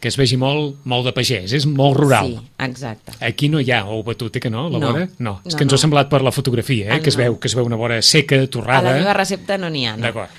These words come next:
Speaker 2: És, és una vora més semblant a la pizza,
Speaker 1: Ah,
Speaker 2: no?
Speaker 1: exacte,
Speaker 2: Que, sí.
Speaker 1: exacte, exacte.
Speaker 2: Aleshores, quan tinguem ja aquesta vora tota doblegada cap a,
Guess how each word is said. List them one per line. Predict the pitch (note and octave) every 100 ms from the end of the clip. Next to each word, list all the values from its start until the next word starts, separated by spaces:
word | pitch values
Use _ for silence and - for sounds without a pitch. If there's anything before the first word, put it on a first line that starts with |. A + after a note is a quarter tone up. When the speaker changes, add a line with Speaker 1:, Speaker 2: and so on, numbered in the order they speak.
| B2
Speaker 2:
És, | F#3 E3 -
és | G3 G3
una | G3+
vora | F3 F#3
més | F#3+ F#3
semblant | E3 E3+
a | E3+
la | D3
pizza, | D3+ B2 A2
Speaker 1:
Ah, | A2
Speaker 2:
no? | A#2
Speaker 1:
exacte, | C3+ D3+ D3+ A2
Speaker 2:
Que, |
sí. | F#2 C#3 A2+ C3
Speaker 1:
exacte, | A#2 A2+ -
exacte. | G#2+ G#2+ - - - - -
Speaker 2:
Aleshores, | G#3+ G3 G#3+ G3+ F3 - -
quan | G#3 F3+ F3
tinguem | F3 F#3 F#3 F3
ja | F#3+ F3 -
aquesta | D#3 D#3+ D#3+ - D#3+
vora | D#3 D3 C#3+
tota | - D#3 D3+ C#3 C3+ C3 C3 _ _
doblegada | D#3+ D3+ C#3+ C#3 C3 C3
cap |
a, | C3+